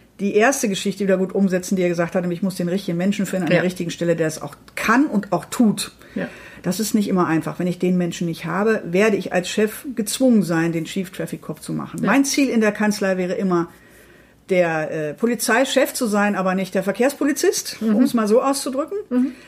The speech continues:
Speaker 1: Aber das ist wirklich eine Sache der Entwicklung, auch der, der Delegationsmöglichkeiten
Speaker 2: Ja.
Speaker 1: und Fähigkeiten
Speaker 2: Ja.
Speaker 1: des Chefs und der Mitarbeiter, die ich habe.
Speaker 2: Ja, genau.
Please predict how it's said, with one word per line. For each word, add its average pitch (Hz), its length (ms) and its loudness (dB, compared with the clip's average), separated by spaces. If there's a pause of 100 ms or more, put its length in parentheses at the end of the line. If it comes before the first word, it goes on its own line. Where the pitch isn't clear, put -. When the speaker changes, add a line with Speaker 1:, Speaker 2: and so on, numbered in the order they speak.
(140)
Speaker 1:
Aber 220 180 4
das 240 200 2
ist 240 100 -6
wirklich 247 220 0
eine 233 100 4
Sache 208 240 0
der 196 160 2
Entwicklung, 208 560 0
auch 180 160 0
der, 170 280 2
der 170 180 2
Delegationsmöglichkeiten 170 1500 2
Speaker 2:
Ja. - 40 0
Speaker 1:
und 151 140 -2
Fähigkeiten 143 800 -2
Speaker 2:
Ja. 139 80 2
Speaker 1:
des 139 180 -4
Chefs 185 320 0
und 156 220 -2
der 143 80 0
Mitarbeiter, 143 500 -2
die 131 120 -10
ich - 180 -12
habe. - 260 -8
Speaker 2:
Ja, 190 200 -2
genau. 180 200 -6